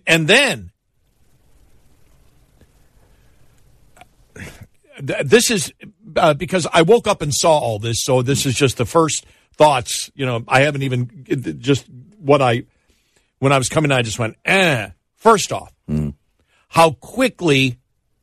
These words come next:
Speaker 1: they came out and s-, how quickly the Department of Defense, and they'd never done it before. They didn't come out and say, you know, "We didn't get this leaked story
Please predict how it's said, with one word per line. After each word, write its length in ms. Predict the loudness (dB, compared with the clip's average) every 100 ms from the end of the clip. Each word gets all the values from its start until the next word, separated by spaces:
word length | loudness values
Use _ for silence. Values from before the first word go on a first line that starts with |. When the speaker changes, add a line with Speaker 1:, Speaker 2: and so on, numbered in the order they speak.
| _ _ _ _ _
Speaker 1:
they 160 | 2 2
came 240 | 2 -2
out 180 | 0 0
and 120 | 0
s-, 160 | -4 -8 -6
how 240 | -2 -2 -2
quickly 360 | 2 2 4
the 80 | 0
Department 420 | 0 2 0 0
of 80 | -6
Defense, 380 | -2 -2 -2 -4
and 100 | -2
they'd 200 | 0 2
never 200 | 0 4
done 140 | 4 2
it 80 | 0
before. 500 | -2 0 0 0 -8 _ _ _ _
They 100 | 0
didn't 180 | 0 0
come 160 | 0 2
out 160 | 2
and 140 | 0 -4
say, 420 | 0 0 0 -4 _ _ _ _ 2
you 60 |
know, 100 | 2
"We 140 | 4 2
didn't 160 | 2
get 140 | 0 0
this 220 | -2 0
leaked 360 | 0 0 0
story 720 | -6 0 4 4 4 -2 -6